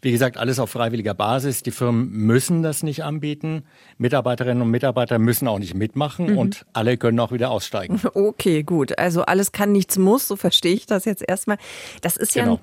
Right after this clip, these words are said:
Speaker 2: Pilotprojekt, ne? Und du hast ja gerade schon die Firmen angesprochen. Also wenn ich das richtig verstehe, die können sich melden, wenn sie sagen, ja,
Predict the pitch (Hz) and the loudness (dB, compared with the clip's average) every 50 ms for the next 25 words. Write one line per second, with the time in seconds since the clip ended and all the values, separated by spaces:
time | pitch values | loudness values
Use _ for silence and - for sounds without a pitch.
0 | _ - - 254 226 220 226 226 - - - - - 156 143 143 139 127 - - | _ -2 2 4 6 8 6 6 4 2 -4 -6 -4 -4 -2 -2 -4 -4 -6 -8
1 | - _ - 143 156 180 214 233 - - 165 - 185 175 190 - - 196 185 180 | -8 _ -2 -2 0 0 0 0 0 -2 -2 0 0 0 0 0 -2 -4 -2 -2
2 | 180 185 - - 202 190 185 180 - - 196 185 185 180 - - 156 170 180 202 | -2 -2 0 0 0 0 0 0 0 0 0 2 2 0 0 -2 -2 0 0 0
3 | 233 - - - _ 220 233 226 - 254 247 240 196 - - 175 170 190 180 175 | 0 -2 -4 -4 _ -4 -4 -2 -2 -2 0 0 0 0 -2 0 0 0 0 0
4 | - 165 170 175 170 - - 180 - - 190 - - - 180 - - 196 - - | -2 -2 -2 -2 -2 -2 -4 -4 -2 -2 -4 -2 -2 -4 -4 -4 -6 -10 -8 -8
5 | 220 202 - - 208 196 175 156 175 160 - - 185 175 185 214 233 247 226 175 | -8 -6 -4 -2 0 0 0 -2 -4 -6 -4 0 0 2 4 4 4 4 4 4
6 | 180 170 - - 151 151 143 151 175 202 - 247 240 233 190 190 190 185 180 175 | 2 0 0 0 0 0 2 0 0 0 0 0 0 0 0 0 0 0 0 0
7 | 170 180 165 175 175 175 170 160 151 139 151 185 226 | 0 0 -2 0 0 -2 -2 0 0 0 2 0 0